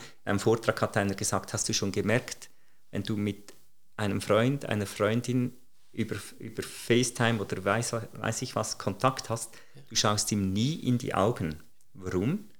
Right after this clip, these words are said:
Speaker 2: Ja.
Speaker 1: Weil du schaust auf den Bildschirm, auf den anderen, aber die Kamera ist oben.
Speaker 2: Ja,
Speaker 1: Ihr
Speaker 2: genau.
Speaker 1: schaut immer eigentlich aneinander
Speaker 2: Aneinander
Speaker 1: vorbei.
Speaker 2: vorbei. Ja.
Speaker 1: Wir ste-, wir stehen uns gegenüber,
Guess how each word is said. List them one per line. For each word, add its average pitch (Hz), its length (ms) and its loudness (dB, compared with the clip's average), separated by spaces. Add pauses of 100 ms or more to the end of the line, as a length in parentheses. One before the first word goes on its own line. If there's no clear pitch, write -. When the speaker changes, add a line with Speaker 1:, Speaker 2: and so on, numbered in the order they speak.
(240)
Speaker 2:
Ja. 131 200 -6
Speaker 1:
Weil 104 100 6
du 113 100 4
schaust - 360 4
auf 87 160 2
den 92 140 2
Bildschirm, 175 680 8 (140)
auf - 180 0
den 98 300 2 (180)
anderen, 170 520 6 (140)
aber - 160 -2
die 113 120 -4
Kamera 101 420 0
ist - 320 -2
oben. 127 320 4
Speaker 2:
Ja, 135 200 2
Speaker 1:
Ihr 127 40 -2
Speaker 2:
genau. 123 140 6
Speaker 1:
schaut 123 440 6
immer 226 300 12 (140)
eigentlich 147 340 4
aneinander 143 460 6
Speaker 2:
Aneinander 135 260 6
Speaker 1:
vorbei. 135 440 8
Speaker 2:
vorbei. 117 100 2 (460)
Ja. 123 160 0
Speaker 1:
Wir 208 200 8
ste-, 135 500 4
wir 160 180 4
stehen 151 360 4
uns 139 240 2
gegenüber, 135 520 2